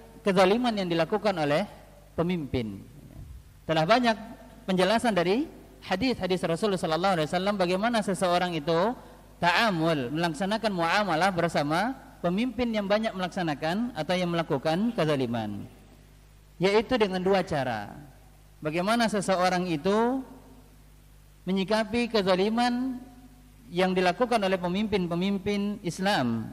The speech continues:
ya. Yang pertama caranya adalah dengan bersabar dengan atas apa kezaliman yang telah mereka lakukan, bersabar. Kemudian yang kedua, mendoakan.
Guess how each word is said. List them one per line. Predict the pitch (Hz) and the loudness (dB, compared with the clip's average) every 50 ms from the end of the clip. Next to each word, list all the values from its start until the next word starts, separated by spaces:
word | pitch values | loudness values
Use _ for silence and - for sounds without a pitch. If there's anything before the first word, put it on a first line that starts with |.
| - 98 | -12 -12
ya. | 98 - - 131 - - - - - - - - - - - - - - - - - - - - - - - - - - | -12 -14 -14 -16 -18 -20 -20 -20 -20 -20 -20 -20 -20 -20 -20 -20 -20 -20 -20 -20 -20 -20 -20 -20 -20 -20 -20 -20 -20 -16
Yang | - 175 190 196 208 | -4 0 0 2 2
pertama | 220 214 247 285 320 311 262 | 2 2 4 4 4 4 4
caranya | 214 233 214 214 233 247 254 247 220 | 4 4 4 6 6 4 4 4 4
adalah | 190 175 165 160 160 170 208 240 233 - - - - - - - - - | 4 2 2 2 2 0 0 -2 -6 -10 -18 -20 -20 -20 -20 -20 -12 -4
dengan | 170 190 202 208 208 | -2 0 0 0 0
bersabar | 185 190 180 147 202 214 226 233 247 | 0 -2 -2 0 0 0 2 2 0
dengan | 240 214 202 185 185 190 - - - - - - - - - | 0 0 -2 -2 -2 -2 -4 -4 -10 -20 -20 -20 -20 -16 -6
atas | 165 170 - 196 175 - | -6 -2 0 0 -2 2
apa | 170 208 208 214 233 | 0 0 0 0 -2
kezaliman | 196 202 190 180 180 190 214 233 220 202 | -2 0 0 2 2 2 2 2 2 2
yang | 185 170 165 | 2 0 0
telah | 165 190 185 175 170 | 0 0 -2 0 0
mereka | 170 165 165 156 175 156 | 0 -2 -2 0 0 -2
lakukan, | 160 156 165 143 120 135 123 123 151 196 220 208 - - - - - - - - - - - - | -2 -2 -2 -4 -2 -2 -2 -2 -2 -4 -6 -8 -12 -20 -20 -20 -20 -20 -20 -20 -20 -20 -8 -4
bersabar. | 180 170 170 - 220 240 240 196 156 151 180 214 269 302 - - - - - - - - | -2 -2 0 2 2 2 4 4 2 2 2 0 -2 -4 -8 -12 -20 -20 -20 -20 -20 -8
Kemudian | - 190 185 196 208 254 285 269 | -4 -2 0 2 4 4 6 4
yang | 247 220 | 4 2
kedua, | 226 214 202 202 180 156 147 156 175 208 247 226 - - - - - | 0 2 2 4 4 4 4 4 4 2 0 -4 -10 -16 -20 -14 -6
mendoakan. | - 185 180 190 180 185 185 - 165 135 123 113 104 | -2 2 4 4 4 2 0 -4 -4 -4 -4 -4 -8